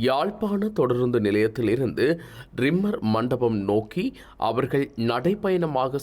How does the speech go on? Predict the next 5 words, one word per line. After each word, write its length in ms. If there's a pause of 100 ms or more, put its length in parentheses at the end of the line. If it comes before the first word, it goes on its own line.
சென்றதுடன், 520 (440)
அங்கு 220 (140)
கலாச்சார 600 (180)
நிகழ்வுகள் 580 (140)
இடம்பெற்றன. 580